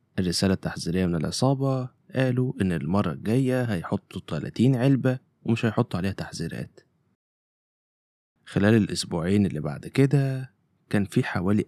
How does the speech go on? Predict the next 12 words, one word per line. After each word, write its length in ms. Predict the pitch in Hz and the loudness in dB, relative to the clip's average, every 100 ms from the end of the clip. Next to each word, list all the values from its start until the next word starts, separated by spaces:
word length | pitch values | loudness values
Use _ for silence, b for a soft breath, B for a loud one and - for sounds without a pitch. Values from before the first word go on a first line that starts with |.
| - | -4
أربعين 600 | 85 80 85 104 139 131 | -8 -6 0 4 4 2
ألف 380 | - 113 104 - | 2 0 0 -4
ضابط 500 | 80 95 90 76 - | -2 -2 -4 -6 -8
ياباني 640 | - 113 143 143 135 135 - _ - | -4 0 2 2 0 -4 -8 _ -6
اتمركزوا 840 | 110 101 92 - 117 117 117 110 | -2 0 0 2 2 2 2 2
حوالين 440 | 107 - 82 92 101 | 0 -2 0 0 0
محلات 440 | 85 - 90 101 | -2 -4 -2 -2
البقالة 680 | 82 78 - 117 120 117 110 | -2 -4 -2 0 0 -2 -4
في 160 | - | -4
جميع 640 | 92 82 - 101 117 107 64 | -6 -6 -4 -2 0 -2 -4
أنحاء 280 | - - 87 | -4 -2 -2
البلد، 400 | 76 73 - | -2 -6 -8